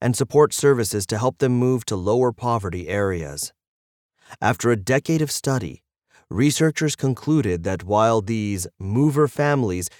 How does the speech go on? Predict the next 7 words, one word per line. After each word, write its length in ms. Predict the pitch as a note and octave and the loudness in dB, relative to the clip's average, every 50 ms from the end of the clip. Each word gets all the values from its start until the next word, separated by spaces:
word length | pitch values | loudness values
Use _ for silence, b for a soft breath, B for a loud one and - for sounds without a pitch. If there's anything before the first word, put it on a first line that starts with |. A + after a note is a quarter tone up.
| b b - | b b -8
experienced 880 | C3 - - - - D#3+ E3+ E3+ E3 D#3+ D#3+ D3+ C#3 - - - - - | -6 -6 -6 -2 2 2 4 4 4 4 2 0 0 -4 -8 -12 -14 -12
some 340 | - - - D#3+ F3 G3+ G3 | -10 -2 0 2 2 2 0
physical 600 | E3+ - - F#3 E3 E3+ D#3+ - C#3+ C#3 C3+ C3 | -2 -2 -2 -2 -2 -2 -2 2 2 4 4 4
and 180 | A#2+ G#2 G2 G#2+ | 4 2 2 0
mental 340 | A2+ A#2+ A2+ - A#2 G#2 | 0 0 0 0 0 -2
health 260 | F#2+ G#2+ A2+ G#2+ F#2+ - | 0 0 -2 -2 -2 0
benefits, 640 | B2 B2+ C3 A#2+ G#2 - E2+ E2 E2 - - - | 0 0 0 0 -2 -4 -8 -10 -8 -10 -12 -14